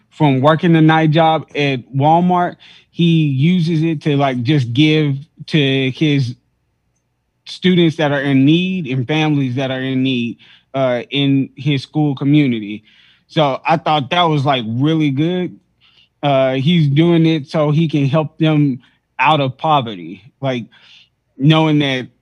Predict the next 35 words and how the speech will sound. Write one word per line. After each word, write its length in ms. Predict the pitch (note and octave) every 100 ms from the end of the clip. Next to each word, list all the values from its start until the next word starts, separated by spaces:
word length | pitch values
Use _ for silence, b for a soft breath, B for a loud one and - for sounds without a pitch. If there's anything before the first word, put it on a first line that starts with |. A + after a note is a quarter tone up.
| _
they 360 | C3+ C3 D3+ D3+
are 220 | D#3 D#3
working 400 | D3 D3+ D3 C#3
and 140 | C3
doing 260 | C#3 D3 C#3
everything 440 | C#3 D3 D#3 D3
that 140 | C#3 C3+
they 160 | C#3
can, 440 | B2+ D#3 D#3+ D3+ C3+
but 240 | C#3 B2+
still 320 | - D#3 D3+ B2
it's, 300 | C#3 C3+ - b b b _
like, 200 | C#3+ C3+ -
a 160 | B2+ B2
lack 380 | B2+ D3 C#3+ -
of 440 | C3+ B2+ B2+ B2 A#2+ - _ _ _ -
resources 920 | C3 E3 F#3+ - B2+ A2 A2+ A#2 - _
that 260 | C3+ C3 C3
are 180 | B2+ A#2+
available 560 | A2+ C#3+ C3 A#2 A#2+
to 240 | A#2 A#2+ A2+
them. 240 | A2 A2+ b b b b _
He 220 | - D#3+ D3
still, 500 | D#3+ C#3+ C3+ B2 - _ _ _ _ _ _ _ _ _
he 280 | C#3 D#3+ -
thought 240 | E3 D#3 C#3
that 180 | B2
this 180 | D#3+ E3
would 140 | D#3+ D3
be 160 | D3+
a 80 | C3
good 280 | B2 E3+ -
thing 220 | E3 D#3
to 60 | C#3+
do, 380 | D#3+ A#3 D#3